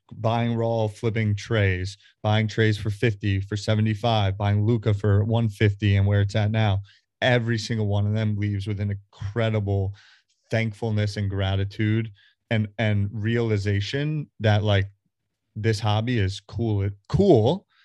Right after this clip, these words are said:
and relevant and alive and thriving. And I think that there's a lot of value in that, right? Like, just the shared ecosystem. And so why, why people may come and go,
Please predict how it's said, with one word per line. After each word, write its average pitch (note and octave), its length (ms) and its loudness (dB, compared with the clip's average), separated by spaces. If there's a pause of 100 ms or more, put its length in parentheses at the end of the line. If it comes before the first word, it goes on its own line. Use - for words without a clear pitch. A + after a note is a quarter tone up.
(220)
and A2 460 4
relevant G#2+ 800 2 (400)
and G#2+ 120 4
alive G#2 880 0 (400)
and G#2 440 2 (100)
thriving. G#2+ 680 0
And G#2 80 2
I G#2 100 2
think A2 260 -6
that G#2 180 -2
there's G#2+ 260 -2
a A2 40 -2
lot G#2 180 -2
of G2 100 -2
value G2 840 -2 (960)
in G#2+ 220 2
that, G2+ 220 -2 (240)
right? G#2+ 260 2
Like, G#2 160 -2
just G#2 220 -8
the G#2+ 80 -8
shared G#2 440 -4 (120)
ecosystem. G2+ 680 -12
And B2 160 -6
so A#2+ 200 -2
why, A2 280 -4 (100)
why A2+ 320 -2 (340)
people C#3+ 260 -4
may A#2 200 -2
come B2+ 360 -6
and G#2+ 180 -2
go, B2+ 380 -4